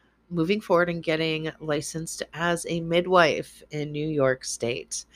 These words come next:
And that is my ultimate goal. I want to be a midwife. I want to work with women. I want to work in women's health.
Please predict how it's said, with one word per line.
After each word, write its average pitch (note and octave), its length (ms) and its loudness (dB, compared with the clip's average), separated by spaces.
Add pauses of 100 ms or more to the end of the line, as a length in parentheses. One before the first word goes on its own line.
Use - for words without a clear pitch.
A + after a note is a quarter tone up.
(460)
And C#3+ 440 -4 (140)
that D#3 640 -8
is D3+ 160 -10
my C3+ 260 -6
ultimate C#3+ 540 -8
goal. D3+ 540 -2 (480)
I C#3+ 80 -2
want C#3+ 260 -2
to - 80 -10
be D3+ 240 -2
a D3+ 80 -4
midwife. D3 800 0 (200)
I C#3 100 -4
want C3+ 400 -2
to C#3+ 400 -4
work D#3+ 420 2
with D#3 220 0
women. C#3 720 0
I C#3 80 -2
want C#3 280 -4
to C3+ 140 -4
work C#3 220 -2
in C#3 140 -2
women's D#3 360 0
health. D#3+ 640 2